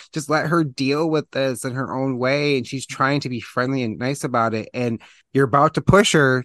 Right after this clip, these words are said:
to that limit to where now she's gonna just, she's gonna implode. And then everyone's gonna be like, "What do you mean, Joey? What do you mean?" So it's like,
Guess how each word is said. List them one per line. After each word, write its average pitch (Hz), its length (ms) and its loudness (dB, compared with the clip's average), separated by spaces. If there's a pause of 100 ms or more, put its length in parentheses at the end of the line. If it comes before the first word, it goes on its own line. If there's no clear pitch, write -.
to 156 180 2
that 135 200 4
limit 156 320 2
to 135 80 -8
where 131 120 0
now 131 300 4
she's 143 220 -4
gonna 127 240 -2
just, 113 540 -10
she's 135 180 -2
gonna 139 140 4
implode. 135 840 4
And 123 540 -4 (400)
then 156 180 4
everyone's 156 300 4
gonna 151 160 2
be 143 80 2
like, 147 260 4 (300)
"What 123 140 -2
do 135 40 0
you 143 100 2
mean, 190 280 2
Joey? 113 460 0
What 143 120 0
do 156 60 -4
you 170 100 -4
mean?" 190 360 -8
So 135 220 -2
it's 123 280 -8
like, 143 240 -2